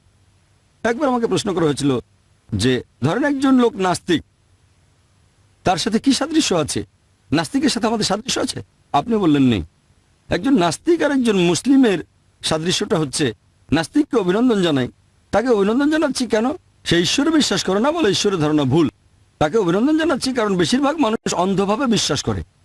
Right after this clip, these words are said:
এই লোক খ্রিস্টান কারণ তার বাবা খ্রিস্টান, এই লোক হিন্দু কারণ তার বাবা হিন্দু, ওই লোক মুসলিম কারণ তার বাবা মুসলিম। এই নাস্তিক মনে করেছে আমার বাবা মা যার উপাসনা করছে সে ঈশ্বর হতে পারে না,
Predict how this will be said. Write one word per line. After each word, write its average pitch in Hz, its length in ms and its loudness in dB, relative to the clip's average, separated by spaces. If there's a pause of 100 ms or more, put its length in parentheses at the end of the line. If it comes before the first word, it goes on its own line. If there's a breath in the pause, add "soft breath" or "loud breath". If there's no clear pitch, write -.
এই 214 120 2
লোক 302 220 0
খ্রিস্টান 285 360 0
কারণ 226 220 -2
তার 220 120 -2
বাবা 180 200 0
খ্রিস্টান, 185 360 -2
এই 202 140 0
লোক 240 140 -2
হিন্দু 214 360 2
কারণ 214 220 0
তার 202 120 -2
বাবা 165 200 0
হিন্দু, 160 360 0
ওই 226 80 -2
লোক 277 140 -4
মুসলিম 233 380 2
কারণ 214 200 -2
তার 196 120 -2
বাবা 156 220 0
মুসলিম। 147 420 0 (380)
এই 202 160 0
নাস্তিক 202 440 0
মনে 285 200 2
করেছে 226 400 0 (440)
আমার 262 200 2
বাবা 196 280 2
মা 247 140 2
যার 277 160 0
উপাসনা 202 340 0
করছে 208 260 -2
সে - 140 0
ঈশ্বর 233 280 0
হতে 220 140 -2
পারে 185 220 0
না, 117 220 -2